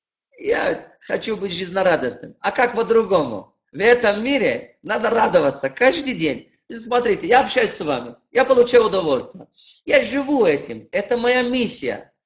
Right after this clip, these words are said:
Если Бог мне давал это понять, почему бы это не донести до тех, кому это вдруг поможет?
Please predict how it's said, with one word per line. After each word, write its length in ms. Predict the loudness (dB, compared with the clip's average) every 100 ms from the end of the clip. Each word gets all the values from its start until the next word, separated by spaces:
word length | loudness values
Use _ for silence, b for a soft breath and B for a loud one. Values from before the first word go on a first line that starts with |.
| _
Если 260 | -2 -2 -2
Бог 300 | 4 4 4
мне 200 | -2 2
давал 280 | 2 2 2
это 180 | 0
понять, 440 | -2 -4 -6 -6 -6
почему 360 | -8 -6 -6
бы 120 | 2 2
это 240 | 2 -2
не 100 | 0
донести 720 | 0 0 -2 -8 -8 -8 _ _
до 100 | -8
тех, 220 | -4 -4 -4 -14 -20
кому 240 | -10 0 0
это 160 | 2
вдруг 320 | -2 -2 -2 -2
поможет? 600 | -2 0 0 -4 -10